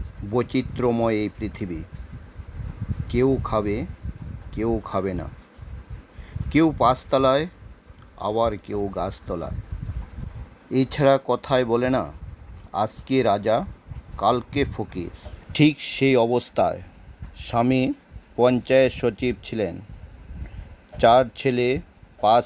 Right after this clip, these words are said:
মেয়ে এবং স্ত্রী সহ এগারো জনের পরিবার খুব সুখে শান্তিতেই চলছিলেন। কিন্তু,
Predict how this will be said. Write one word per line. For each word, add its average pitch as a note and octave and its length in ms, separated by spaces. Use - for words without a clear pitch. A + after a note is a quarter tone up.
মেয়ে A2+ 400
এবং A2+ 420
স্ত্রী C3 420
সহ A2 300
এগারো B2 440
জনের A#2+ 380
পরিবার A2+ 600
খুব A#2+ 340
সুখে A#2+ 440
শান্তিতেই A2+ 800
চলছিলেন। A2+ 720
কিন্তু, A2+ 640